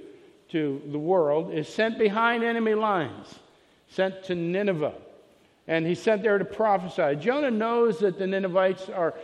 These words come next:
Assyrians. That hasn't escaped his notice. He gets it. They're one of Israel's most dangerous enemies. And though Assyria is not what they once were, they have history with Israel.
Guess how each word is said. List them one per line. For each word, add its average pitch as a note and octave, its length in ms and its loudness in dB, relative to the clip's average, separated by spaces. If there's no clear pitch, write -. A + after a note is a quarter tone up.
Assyrians. F3+ 600 0
That F3 140 2
hasn't E3+ 340 -2
escaped D#3+ 460 -6
his D#3+ 160 -10
notice. D3+ 380 -2
He E3+ 100 -6
gets C3+ 300 -4
it. C#3+ 220 -6
They're G#3 160 6
one F3+ 280 0
of D#3+ 200 -2
Israel's G3 600 2
most F3 500 -2
dangerous G3 640 0
enemies. F3+ 680 -4
And G3+ 160 2
though A3 220 4
Assyria A#3+ 600 2
is G3 280 0
not G3 360 -2
what F#3 340 -2
they F3 100 0
once E3+ 480 -6
were, F3 540 0
they A3 220 2
have A#3 300 -2
history G#3+ 460 0
with E3+ 220 0
Israel. D3+ 420 0